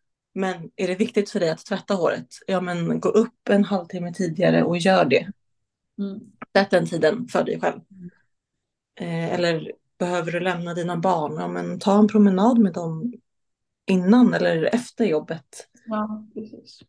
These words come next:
Speaker 1: Gå lite utanför det här schemat som man hela tiden har.
Speaker 2: Mm.
Speaker 1: Man ska vakna, man ska äta frukost, man ska lämna barn, man ska gå till jobbet, man ska ditten och datten, man ska hämta barn.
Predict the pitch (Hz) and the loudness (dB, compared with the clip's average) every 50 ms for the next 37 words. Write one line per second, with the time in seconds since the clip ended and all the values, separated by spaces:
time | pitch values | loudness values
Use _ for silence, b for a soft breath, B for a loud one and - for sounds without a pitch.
0 | _ _ _ _ _ _ _ _ _ _ _ _ _ _ - - - 208 208 208 | _ _ _ _ _ _ _ _ _ _ _ _ _ _ -10 -2 2 4 6 6
1 | 208 208 208 196 196 - - 190 196 185 - 180 180 196 - 202 175 175 175 170 | 6 6 6 4 4 2 0 0 0 0 -2 -4 -4 -4 -4 -4 -6 -6 -6 -6
2 | 156 151 151 156 165 - _ _ _ _ _ - - 233 208 170 160 190 220 208 | -6 -4 -6 -6 -8 -12 _ _ _ _ _ -4 2 4 4 4 4 2 2 0
3 | - - - 160 165 165 - - - - - - 175 165 165 - - _ _ _ | 0 -4 -4 -2 0 0 0 0 0 -2 -2 0 0 -2 -2 -4 -8 _ _ _
4 | _ _ _ _ _ - 214 208 202 202 190 185 185 190 190 190 170 165 - 180 | _ _ _ _ _ -6 -4 -2 0 2 2 2 2 2 2 2 2 2 0 -2
5 | 180 - - 175 - - 190 185 - 170 160 175 175 170 - 175 180 180 175 175 | -2 -2 -4 -2 0 0 0 0 0 -2 -4 -4 -4 -4 -4 -2 -2 0 0 0
6 | 175 175 170 160 - 160 165 165 175 170 180 180 180 175 180 175 160 127 107 - | 0 2 2 2 0 -2 -4 -2 -2 -2 -2 -2 0 0 0 0 0 0 -4 -4
7 | - 170 165 165 - 185 175 196 196 - - 175 180 185 175 - 180 170 170 - | -6 -10 -12 -10 -4 0 0 0 0 -2 -6 -4 -2 -2 -2 -2 -2 -4 -4 -4
8 | - 180 196 175 - - - 202 170 156 - - 160 - | -2 0 0 0 0 2 2 2 4 4 2 2 0 -6